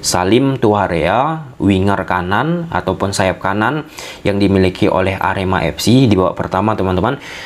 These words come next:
ia sering track back ke bawah untuk membantu fullback kanan yang ditempati oleh Ahmad Sarip Maulana. Jadi, pada saat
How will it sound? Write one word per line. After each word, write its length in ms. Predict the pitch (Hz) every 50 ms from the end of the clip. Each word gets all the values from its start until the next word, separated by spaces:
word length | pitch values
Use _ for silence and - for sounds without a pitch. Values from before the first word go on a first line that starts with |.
| - - - - -
ia 160 | - - 151
sering 320 | 143 - 135 147 151 147 -
track 160 | 151 123 120 - 107 95
back 400 | 95 113 139 - - - - _
ke 80 | - 127 123 110 107 - - -
bawah 800 | - - 113 107 110 110 113 98 - - - - - - - - - - - - - - - - - -
untuk 400 | 92 95 95 92 90 - - -
membantu 480 | 110 104 98 95 90 90 92 - 90
fullback 400 | - - 101 95 87 95 90 -
kanan 400 | 87 87 90 104 123 151 165 165 165 - - - - - -
yang 160 | 104 123 135
ditempati 880 | 120 110 107 104 101 92 - 92 90 87 - - - 117 113 87 80 - - - - - - -
oleh 320 | - 92 90 92 110 131 131 - - - - - - - - - - - - - -
Ahmad 560 | 82 87 - 92 95 113 123 123 - - -
Sarip 400 | - - - 90 90 104 - -
Maulana. 720 | - 87 85 87 92 104 113 117 113 101 87 - - - - - - - - -
Jadi, 400 | 90 80 82 92 127 151 165 170
pada 400 | 165 165 95 95 90 82 82 -
saat 400 | - 90 - - 139 147 -